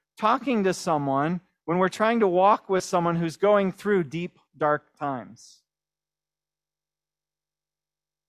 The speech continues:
Here's where we can go wrong when we're trying to comfort or walk alongside of someone who's suffering.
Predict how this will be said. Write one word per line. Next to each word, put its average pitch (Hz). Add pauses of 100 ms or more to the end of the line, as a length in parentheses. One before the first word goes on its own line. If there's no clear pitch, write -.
(380)
Here's 226
where 247
we 233
can 214
go 190
wrong 156
when 151
we're 156
trying 175
to 160
comfort 160
or 151
walk 147 (200)
alongside 139
of 117
someone 123
who's 131
suffering. 110